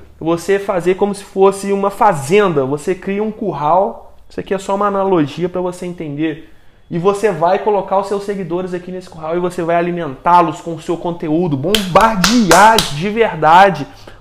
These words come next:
com o seu conteúdo, gerar valor, mostrar que você detém conhecimento pra você otimizar o seu nível de autoridade no assunto, né? Ou seja, a referência que você é em relação ao nicho, né, que você atua.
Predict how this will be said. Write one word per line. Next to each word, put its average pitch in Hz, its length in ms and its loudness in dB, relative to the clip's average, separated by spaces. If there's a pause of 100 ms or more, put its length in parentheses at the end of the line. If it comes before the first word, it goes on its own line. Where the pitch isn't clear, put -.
(140)
com 269 320 10
o 240 60 2
seu 214 260 4
conteúdo, 196 800 2 (240)
gerar 180 420 2
valor, 190 800 4 (160)
mostrar 185 880 2
que 190 80 -2
você 190 240 6
detém 202 320 4
conhecimento 202 720 -2
pra 185 80 -2
você 180 280 -2
otimizar 190 920 0 (200)
o 156 100 0
seu 180 1000 6
nível 202 340 4
de 160 100 0
autoridade 180 760 4
no 180 120 -2
assunto, 165 480 -4
né? 170 120 -2
Ou 165 100 0
seja, 165 260 -2
a 151 40 -4
referência 185 720 -2
que 214 100 -8
você 185 340 -2
é 185 300 4
em 180 40 -4
relação 165 640 -2 (300)
ao 165 160 6
nicho, 185 380 0
né, 175 180 0
que 180 100 -8
você 165 220 -2
atua. 185 640 0